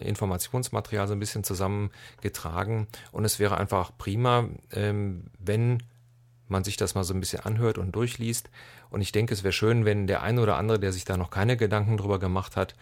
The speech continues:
äh, sich damit beschäftigt und dann tatsächlich die Petition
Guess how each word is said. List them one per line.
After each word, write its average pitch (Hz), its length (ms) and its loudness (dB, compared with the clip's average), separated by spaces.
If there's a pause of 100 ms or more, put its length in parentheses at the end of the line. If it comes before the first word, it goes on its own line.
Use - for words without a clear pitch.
(560)
äh, 104 280 2
sich 101 160 -2
damit 104 280 2
beschäftigt - 560 0
und 95 200 0
dann 98 360 2
tatsächlich 92 640 -2
die 92 240 -4
Petition 92 880 0